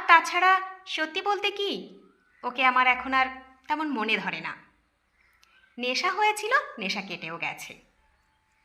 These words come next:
ফলে নানান অজুহাতে দেখা করা কমাতে লাগলাম। ও খুব কান্নাকাটি করলে যে সময় দেখা করব বলতাম,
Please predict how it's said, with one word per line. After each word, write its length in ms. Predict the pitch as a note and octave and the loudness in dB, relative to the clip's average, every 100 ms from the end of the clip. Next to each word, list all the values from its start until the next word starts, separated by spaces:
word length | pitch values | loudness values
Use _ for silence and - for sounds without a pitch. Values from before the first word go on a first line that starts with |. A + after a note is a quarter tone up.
| _ _ _ _ _ _ - - _ | _ _ _ _ _ _ -20 -20 _
ফলে 640 | - D4+ F4+ B3+ D#4 - - G#3 | 4 6 6 0 -4 -10 -16 0
নানান 480 | G3 G3 A#3+ C#4 C#4 | 2 4 2 0 -4
অজুহাতে 480 | G#3+ A3 G#3 A3+ C4+ | -8 -8 -8 -6 -2
দেখা 280 | F#3+ F3+ F#3 | -2 -2 -4
করা 200 | E3+ E3 | -4 -2
কমাতে 340 | G3 A3+ A3+ | -4 -4 -6
লাগলাম। 500 | E3+ D3+ D3 - - _ _ _ _ _ _ _ - - E4+ | -6 -6 -10 -16 -18 _ _ _ _ _ _ _ -20 -6 -4
ও 60 | |
খুব 220 | E4+ G#4 | -2 -6
কান্নাকাটি 580 | - E4+ A#3+ D4+ D#4 D#4 | 4 4 6 2 0 -2
করলে 640 | D#4 D4+ D#4+ D#4 D#4 - - _ _ _ _ _ _ _ _ _ | -4 -4 0 -2 -2 -10 -20 _ _ _ _ _ _ _ _ _
যে 140 | G#3 G#3 | -6 -4
সময় 300 | G#3+ G3 F3+ | -2 0 2
দেখা 260 | F3+ A3+ | 0 -2
করব 260 | A#3 A#3 A#3+ | -8 -8 -6
বলতাম, 380 | A#3 A#3 C4 | -6 -4 -4